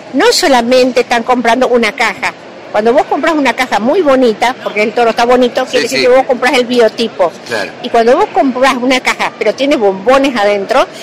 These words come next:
Speaker 1: entonces quiere
Speaker 2: No,
Speaker 1: decir
Speaker 2: no.
Speaker 1: que vos compras el biotipo y
Speaker 2: Qué lindo
Speaker 1: compras,
Speaker 2: ejemplo.
Speaker 1: y compras la genética. Y
Speaker 2: Claro.
Speaker 1: la genética la que trae consigo todo lo que va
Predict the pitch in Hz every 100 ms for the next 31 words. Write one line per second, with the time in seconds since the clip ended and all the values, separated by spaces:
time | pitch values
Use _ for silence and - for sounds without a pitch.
0 | - 220 269 - 294 269 262 269 247 254
1 | 285 294 254 240 285 - - - 254 240
2 | 392 508 381 - 320 262 160 147 - 127
3 | - - - - 247 262 247 277 330 311
4 | 294 - 254 240 220 226 202 254 269 320
5 | 320 311 359 311 294 254 233 233 254 254
6 | 277 277 262 269 285 392 - - - -
7 | 480 349 269 247 240 262 320